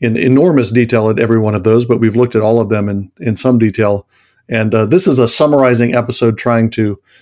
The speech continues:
draw some conclusions about what the genealogies are doing in the Bible, uh, what we've learned from the studies that we've done together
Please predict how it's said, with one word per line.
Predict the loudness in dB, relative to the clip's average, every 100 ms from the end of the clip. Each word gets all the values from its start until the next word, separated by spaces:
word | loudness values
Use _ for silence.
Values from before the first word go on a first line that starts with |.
| _
draw | -4 -2 0
some | 0 -2
conclusions | -6 0 2 4 2
about | 2 -2
what | -4
the | -8
genealogies | -2 0 2 2 0 0 -4 -8 -6
are | -6
doing | -2 2 2 2 2
in | 0
the | 0
Bible, | 0 2 0 -2 -6 _ _ _ _ -4
uh, | -2
what | 0 0
we've | 0 0
learned | 0 2 0 -2
from | -4 -2
the | -2
studies | -4 -6 -2 0 2 0
that | -2
we've | -2 0
done | -2 -2
together | -2 0 0 -2